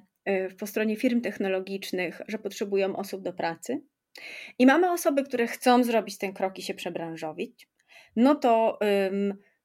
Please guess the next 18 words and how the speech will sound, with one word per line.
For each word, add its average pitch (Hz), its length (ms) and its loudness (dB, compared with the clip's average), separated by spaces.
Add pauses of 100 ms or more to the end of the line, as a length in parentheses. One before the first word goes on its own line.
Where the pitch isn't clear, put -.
(280)
dajemy 233 560 10
im 196 440 0
jakiś 190 360 0
czas, 269 520 2
mówimy, 208 420 -2
co 233 140 2
możecie 190 420 0
zrobić, 254 520 -2
tu 196 80 -6
są 196 240 -8
kursy, 214 520 0
tu 190 120 -16
są - 160 -8
nauki, 202 520 0
potrzebujemy 170 640 -4
tego, 190 400 4
robimy 160 380 -6
to, 294 260 6